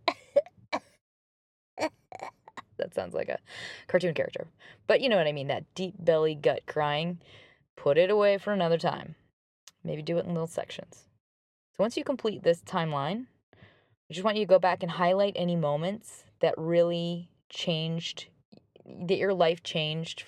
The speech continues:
for the worse, or that something in you started. And, um, I guess, like, kinda circle the timeline, like, the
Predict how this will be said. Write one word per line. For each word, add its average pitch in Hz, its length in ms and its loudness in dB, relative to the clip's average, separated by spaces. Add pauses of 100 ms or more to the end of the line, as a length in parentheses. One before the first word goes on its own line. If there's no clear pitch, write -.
for 156 120 -2
the 147 100 -2
worse, - 440 -4
or 151 180 0
that 151 240 0
something 190 300 -4
in 170 180 0
you 156 480 -4 (640)
started. - 680 0 (440)
And, 151 420 -2 (340)
um, 147 600 -4 (720)
I 165 100 -6
guess, 165 300 2
like, 151 220 -2
kinda 151 240 -4
circle 151 320 -2
the 156 100 -4
timeline, 143 640 -8
like, 170 220 0
the - 120 0